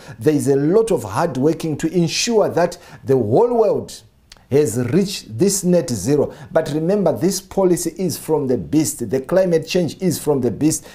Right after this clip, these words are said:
And now look at what is happening there in London primarily. This was the Express, uh, newspaper. This was, uh, the fourth of July, twenty twenty-three. It says,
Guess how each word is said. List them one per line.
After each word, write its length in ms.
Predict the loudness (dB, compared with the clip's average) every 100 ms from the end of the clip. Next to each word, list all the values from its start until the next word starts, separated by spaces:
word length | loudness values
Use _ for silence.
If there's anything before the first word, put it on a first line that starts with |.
| -4
And 140 | 0 2
now 160 | 2
look 240 | 2 0 0
at 160 | 0
what 160 | 0 0
is 100 | 0
happening 480 | 0 2 0 2 0
there 140 | 0
in 320 | 2 2 4
London 420 | 2 2 0 -2 -2
primarily. 680 | 0 2 2 2 0 -2 -8 -20 _ _ _ _ -20 -20 -20 -20 -4
This 220 | -2 2
was 280 | 2 0 0
the 300 | 2 2 0 -2
Express, 640 | -4 -4 0 0 0 0
uh, 240 | 0 2
newspaper. 840 | 0 0 0 -2 0 0 -2 -4 -4
This 240 | -2 0
was, 240 | 0 0 0
uh, 220 | 0 0
the 140 | -2
fourth 380 | -4 0 0 0
of 280 | -4 -4 -6
July, 440 | 0 2 4 2
twenty 300 | 0 0 0
twenty-three. 500 | 0 0 0 0 0
It 40 | 2
says, 320 | 0 0